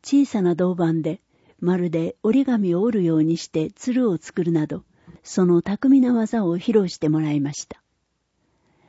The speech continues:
さらに、この味に会いたくてのコーナーでは、三和地区にある直売所、三崎駅三和を紹介。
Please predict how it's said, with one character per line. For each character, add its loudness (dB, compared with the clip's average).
さ -2
ら 0
に、 0
こ 0
の 6
味 0
に 4
会 2
い 0
た -2
く -10
て 0
の 4
コ -2
ー 2
ナ 0
ー -2
で -4
は、 -6
三 0
和 4
地 -16
区 0
に 4
あ 0
る -2
直 -2
売 2
所、 -10
三 -2
崎 -2
駅 -4
三 0
和 -2
を -2
紹 -4
介。 -10